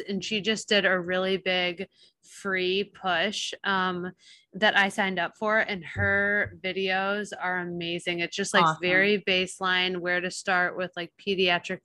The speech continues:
Speaker 1: feeding,
Speaker 2: Mm-hmm.
Speaker 1: and it was amazing. I know she does, like, a,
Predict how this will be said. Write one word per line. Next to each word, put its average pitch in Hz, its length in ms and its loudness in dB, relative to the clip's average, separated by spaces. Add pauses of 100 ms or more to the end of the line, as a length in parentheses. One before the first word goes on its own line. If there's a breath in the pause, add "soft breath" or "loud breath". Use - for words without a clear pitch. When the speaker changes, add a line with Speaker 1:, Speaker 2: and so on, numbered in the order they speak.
Speaker 1:
feeding, 190 600 -2 (200)
Speaker 2:
Mm-hmm. 160 300 -4
Speaker 1:
and 190 340 0 (100)
it 202 160 -2
was 208 160 -4
amazing. 185 520 -2
I 190 100 -2
know 190 200 -2
she 185 160 -6
does, 185 260 -2
like, 180 160 -2
a, 170 120 -4